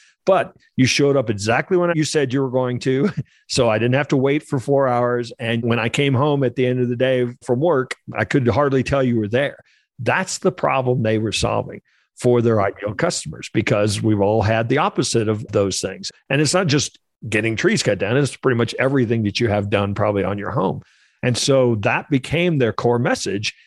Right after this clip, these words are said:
and their strategy for their business. They built a whole on-time guarantee around it and just communicated that because the customers told them,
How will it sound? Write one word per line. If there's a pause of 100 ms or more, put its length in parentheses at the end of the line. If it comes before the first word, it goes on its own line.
(220)
and
their
strategy
for
their
business.
They
built
a
whole
on-time
guarantee
around
it
and
just
communicated
that
because (320)
the
customers
told
them,